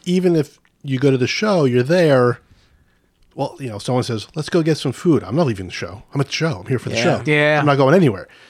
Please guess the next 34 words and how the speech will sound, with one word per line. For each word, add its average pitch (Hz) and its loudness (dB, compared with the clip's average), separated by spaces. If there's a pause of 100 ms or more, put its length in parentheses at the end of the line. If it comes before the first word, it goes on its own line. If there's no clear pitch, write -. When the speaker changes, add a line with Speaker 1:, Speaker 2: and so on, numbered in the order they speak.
(280)
Speaker 1:
Yeah, 147 0
that's 151 -2
gonna 139 2
take - -4
two 131 0
and 120 4
a - 2
half 127 0
hours, 180 4
and 98 -10
I - -8
might 123 -2
not 117 0
be 120 -2
able 107 -2
to 113 -2
get 110 -4
back 104 -10
into 139 -16
the 98 -10
show, 214 2
and 104 2
I 110 0
might 123 2
miss 143 0
something. 131 0
Ha-, 156 -4
I 151 0
don't 156 0
know 147 0
what 131 -2
you're 123 -2
gonna 101 -6
miss. 127 -2